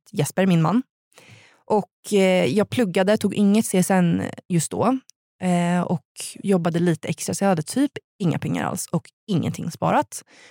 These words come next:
För att jag har rest och gjort av med alla pengar, så att, eh, jag har ingenting. Så att jag hade sjuttio kronor på kontot. Alltså, det var det enda jag hade. Och han ber mig, typ så här, jag är på väg mot honom. Han bara, "Åh, kan inte du köpa med lite thaimat?" Och jag bara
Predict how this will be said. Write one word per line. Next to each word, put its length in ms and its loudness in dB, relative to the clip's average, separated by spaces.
För 100 -4
att 60 2
jag 100 4
har 140 4
rest 380 2
och 60 2
gjort 120 0
av 200 2
med 80 2
alla 100 -2
pengar, 280 -10
så 120 -14
att, 180 -16
eh, 120 -6
jag 100 -2
har 220 0
ingenting. 500 -6
Så 120 -2
att 120 0
jag 120 2
hade 260 0
sjuttio 280 -4
kronor 240 -4
på 100 -12
kontot. 480 -4
Alltså, 360 -2
det 80 0
var 120 2
det 140 -2
enda 280 0
jag 80 -4
hade. 280 -2
Och 260 -2
han 520 2
ber 200 2
mig, 200 0
typ 160 -6
så 60 -2
här, 80 2
jag 140 4
är 40 2
på 100 0
väg 140 2
mot 120 2
honom. 220 2
Han 120 2
bara, 140 -2
"Åh, 180 2
kan 140 -4
inte 140 -2
du 80 0
köpa 240 -4
med 180 0
lite 140 -2
thaimat?" 640 0
Och 100 -4
jag 180 2
bara 180 -4